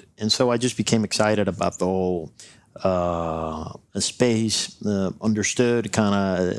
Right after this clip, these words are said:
I felt like I understood where some of the pitfalls were when I was buying the other ones. And so that, that built up a little bit of confidence, uh,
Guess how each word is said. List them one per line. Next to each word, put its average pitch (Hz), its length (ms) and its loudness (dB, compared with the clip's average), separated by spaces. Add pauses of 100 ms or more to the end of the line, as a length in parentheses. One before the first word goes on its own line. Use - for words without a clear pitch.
(100)
I 101 40 2
felt 110 260 0
like 104 240 0
I 107 80 -2
understood 107 320 0
where 104 260 0
some 110 160 -2
of 107 60 2
the 92 220 -4 (100)
pitfalls 110 480 0
were 104 360 0 (520)
when 104 320 0
I 98 120 2
was 98 140 -2
buying 104 380 0
the 101 140 2
other 120 160 0
ones. 107 760 -2 (200)
And 104 100 0
so 127 140 4
that, 123 320 2
that 135 160 2
built 123 180 0
up 110 140 0
a - 20 0
little 107 220 2
bit 107 80 2
of 98 80 -2
confidence, 101 800 0
uh, 90 680 0